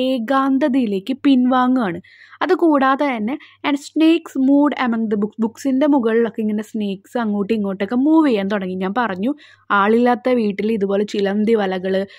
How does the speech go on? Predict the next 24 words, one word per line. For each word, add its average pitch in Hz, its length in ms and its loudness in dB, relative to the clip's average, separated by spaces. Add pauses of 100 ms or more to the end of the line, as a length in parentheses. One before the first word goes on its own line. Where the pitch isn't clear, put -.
(260)
അതുപോലെ 285 360 2
കുഞ്ഞു 240 200 0
കുഞ്ഞു 220 220 -4
പ്രാണികൾ, 196 520 -2 (180)
കുഞ്ഞു 254 200 0
കുഞ്ഞു 208 240 -2
പഴുതാരകളൊക്കെ 202 680 -4
നമുക്ക് 247 220 -10
കാണാറുണ്ട്. 269 460 0 (140)
അതിനെയാണ് 214 520 -2
ഉദ്ദേശിക്കുന്നത്. 196 640 -4 (400)
അപ്പോൾ 226 220 0
ആ - 20 0 (120)
വീട്ടിൽ 240 280 -2 (300)
ആരുമില്ല, 262 500 0 (300)
ഏകാന്തത, 214 600 -2 (220)
ലോൺലിനെസ്, 233 640 -4 (100)
ഇതൊക്കെ 190 240 -8 (120)
കാണിക്കാനാണ് 185 640 -4
കേട്ടോ. 269 160 -4 (140)
Question, 240 400 0 (280)
to 370 60 6 (200)
lie 240 240 2 (160)
behind 226 320 -2